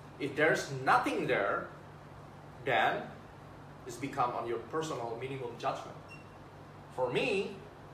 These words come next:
I like V S I. Because if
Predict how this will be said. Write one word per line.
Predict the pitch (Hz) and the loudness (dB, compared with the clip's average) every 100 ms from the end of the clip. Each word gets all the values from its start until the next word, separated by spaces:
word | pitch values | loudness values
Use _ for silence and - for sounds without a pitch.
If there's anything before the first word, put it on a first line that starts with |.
| - - | -6 0
I | 143 | 2
like | 135 185 - | 8 6 6
V | 233 | 4
S | 202 202 | 4 6
I. | 226 - - - - - - - - - - - - - - - 135 | 8 6 2 -6 -14 -16 -16 -16 -16 -16 -16 -16 -16 -16 -16 -10 -2
Because | 151 156 156 | 2 2 2
if | 151 | 0